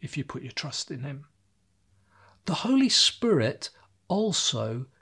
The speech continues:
changes our direction. He comes and fills us and speaks to us. We read in Galatians that the Holy, we're, we're to be those who live by the Spirit, who walk by the Spirit, who keep in step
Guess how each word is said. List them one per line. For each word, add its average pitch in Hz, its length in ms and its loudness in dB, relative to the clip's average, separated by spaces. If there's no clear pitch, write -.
changes 147 920 0
our 117 160 0
direction. 110 720 -4
He 139 120 -6
comes 214 340 2
and 127 120 2
fills 202 640 4
us 208 420 4
and 170 140 6
speaks - 460 4
to - 120 -10
us. - 300 0
We 180 120 10
read 214 200 8
in 180 140 10
Galatians 175 920 4
that 170 260 0
the 170 120 2
Holy, 190 400 4
we're, 165 240 4
we're 175 100 8
to 180 140 0
be 175 100 8
those 185 520 6
who 185 200 8
live 196 460 8
by 147 160 0
the 139 80 -4
Spirit, - 380 0
who 160 100 8
walk 185 500 8
by 143 160 -2
the 139 100 -6
Spirit, - 500 -2
who 156 220 8
keep - 240 2
in 180 140 6
step - 800 4